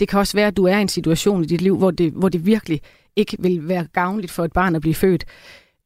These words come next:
Øhm, og så er der rygbakning her. Så er der rent faktisk en professionel gruppe af mennesker, der har sagt til dig, "Det valg, du træffer nu, det er helt okay. Det er okay, at du gør det." Og, og, og så kan du have fred i ro,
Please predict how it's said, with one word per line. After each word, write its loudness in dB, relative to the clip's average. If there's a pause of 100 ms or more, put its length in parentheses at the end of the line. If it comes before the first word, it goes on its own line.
(120)
Øhm, 2
og 0
så 0
er 2
der 0 (260)
rygbakning -2
her. 0
Så 0
er 0
der 0
rent -2
faktisk -2 (200)
en 2
professionel 0
gruppe 0
af 0
mennesker, 0
der -2
har -4
sagt -4
til -2
dig, -4 (380)
"Det 2
valg, 2
du -2
træffer -2
nu, 0 (120)
det 4
er 2
helt 2
okay. 0 (280)
Det 4
er 0
okay, 0 (200)
at -2
du 2
gør 2
det." 0 (520)
Og, 0 (160)
og, 0 (300)
og 0
så 0
kan -6
du 0
have 0
fred 2
i 0
ro, -2